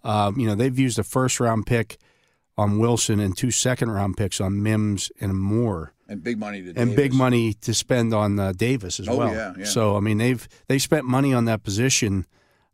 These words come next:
Speaker 1: Um, it's, it's good. Um, it's
Speaker 2: It
Speaker 1: a,
Speaker 2: is.
Speaker 1: it's a strength of the team. Um, but, yeah,
Speaker 2: Deontay's a little more proven than any of those
Speaker 1: Yeah.
Speaker 2: guys. That, that's kinda why I gave him the edge,
Speaker 1: Yeah.
Speaker 2: you know? Uh, li-, like,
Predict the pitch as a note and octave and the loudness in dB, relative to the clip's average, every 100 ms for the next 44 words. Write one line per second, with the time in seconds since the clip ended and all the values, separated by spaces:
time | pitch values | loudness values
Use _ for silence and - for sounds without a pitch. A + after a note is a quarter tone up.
0 | - G2+ G2 G2+ C3 A2+ - C#3 - - | -4 0 2 2 0 -2 -2 0 -2 -2
1 | C#3+ C#3 B2 A#2 A2+ - _ _ - G#2 | 0 0 0 -2 -4 -6 _ _ -10 -4
2 | G2+ G2 G#2+ G#2 - - - C3 B2 - | -2 -2 -2 -2 0 -2 -2 -2 -2 0
3 | C#3+ C3+ - A2+ A2 - B2+ C3 C3 - | 0 0 0 -2 0 0 0 0 -4 -10
4 | _ _ _ _ - G#2 G2+ G2 F#2+ G2 | _ _ _ _ -4 0 0 0 -2 -2
5 | G#2+ G#2+ - _ - G3 G#3 G#3 D3+ C#3 | -2 -2 -4 _ -4 -2 -2 -2 -4 -4
6 | C#3 B2+ A#2 - C3 A#2 B2 A#2 A#2 A#2+ | -4 -2 -4 -4 -4 -2 -4 -6 -6 -2
7 | C3 G2 C3 A#2 A#2 A#2+ A2+ B2 - A#2 | 0 0 -2 -6 -6 -6 -6 -6 -6 -6
8 | A2 G#2 G2+ G2 G#2+ G2+ G2 G2 F#2+ G2+ | -4 -4 -6 -8 -8 -8 -8 -8 -10 -10
9 | F#2+ A#2 F#2 G2 G2 _ _ _ _ - | -4 -2 -2 -6 -14 _ _ _ _ -12
10 | G2+ C2+ C#2 G2 - G2 F#2+ D#2 | -10 -10 -12 -14 -14 -12 -12 -14